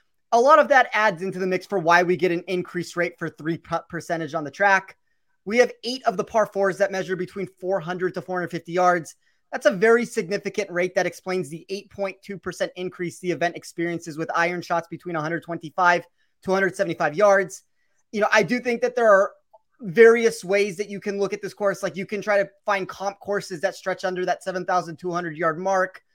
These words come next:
Um, you can get an idea of accuracy probably better that way than just looking at a, a total driving metric from any course that's thrown into the mix. But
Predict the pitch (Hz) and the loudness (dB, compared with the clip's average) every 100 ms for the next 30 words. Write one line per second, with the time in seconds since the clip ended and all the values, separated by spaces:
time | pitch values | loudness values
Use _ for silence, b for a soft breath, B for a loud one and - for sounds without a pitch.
0 | _ _ _ 185 175 165 160 151 147 - | _ _ _ 4 6 6 4 2 -8 -16
1 | _ _ _ _ - 214 208 196 214 175 | _ _ _ _ -12 -4 -2 -2 -2 0
2 | 202 - 190 175 180 175 190 180 - 185 | 0 2 0 2 -2 -2 0 0 0 2
3 | 185 - 202 185 196 175 180 180 170 175 | 2 0 -4 -4 -8 -4 -2 0 2 2
4 | 180 175 175 190 175 170 151 170 156 131 | 4 4 2 2 0 0 0 -2 -2 -8
5 | b b 202 196 185 175 180 170 156 - | b b -4 -2 -2 -2 0 2 0 -4
6 | - 180 160 - - 190 170 135 165 165 | -6 -4 -4 -6 -6 -4 -4 -2 0 0
7 | 156 160 160 151 - 156 - 156 180 165 | 0 -4 -4 -6 -6 -8 -8 -10 -6 -8
8 | 147 170 160 - - 170 160 151 156 170 | -8 -10 -10 -12 -14 -8 -8 -6 -6 -6
9 | 165 - 180 170 | -8 -2 0 0